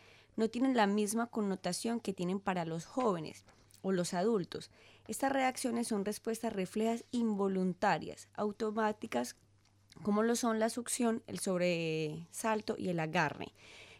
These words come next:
Eso es muy importante aclarar porque a veces creemos que porque el niño pe-, bebé se está que tocando y no sé qué,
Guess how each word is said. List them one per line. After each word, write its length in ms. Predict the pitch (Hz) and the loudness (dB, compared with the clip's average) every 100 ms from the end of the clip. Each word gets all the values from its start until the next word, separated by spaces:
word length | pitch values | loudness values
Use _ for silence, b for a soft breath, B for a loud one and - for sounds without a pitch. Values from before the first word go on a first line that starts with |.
| B | B
Eso 160 | 190 | -2
es 60 | 226 | 0
muy 100 | 247 | 0
importante 360 | 240 220 196 220 | 0 0 0 0
aclarar 340 | 220 214 208 | 2 4 4
porque 300 | 214 - 202 | 0 -2 0
a 60 | 175 | 2
veces 280 | 185 214 | 0 -2
creemos 400 | - 196 185 196 | 2 4 4 0
que 100 | - | -4
porque 280 | - 185 - | -8 -8 -4
el 80 | 175 | 0
niño 240 | 180 185 196 | 0 0 2
pe-, 160 | 196 175 | 2 4
bebé 400 | 180 170 185 180 | 4 4 4 4
se 80 | 196 | -2
está 320 | - 165 175 B B B | -2 -2 -4 B B B
que 100 | - | -6
tocando 640 | - 190 - 196 196 196 202 | -2 0 6 8 8 6 4
y 80 | |
no 120 | 190 180 | 4 0
sé 120 | 202 | -4
qué, 240 | - 165 | -2 -4